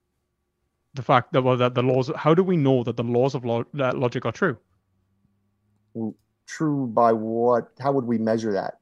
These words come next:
Speaker 2: How would we, we couldn't definitively figure out if the laws of logic were the same here as in another universe.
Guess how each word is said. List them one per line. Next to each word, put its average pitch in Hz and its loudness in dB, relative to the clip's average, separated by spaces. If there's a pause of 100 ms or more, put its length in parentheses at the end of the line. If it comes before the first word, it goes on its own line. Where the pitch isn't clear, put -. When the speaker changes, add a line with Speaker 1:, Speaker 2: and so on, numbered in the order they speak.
Speaker 2:
How 123 -2
would 131 0
we, 113 0
we 165 -4
couldn't 147 -2
definitively 131 -2
figure 117 0
out 117 4
if 104 -6
the - -10
laws 107 2
of 110 -4
logic 107 0
were 104 -6 (200)
the - -4
same 117 -2
here 123 0
as 101 -2
in 104 -4
another 107 -4
universe. 101 -6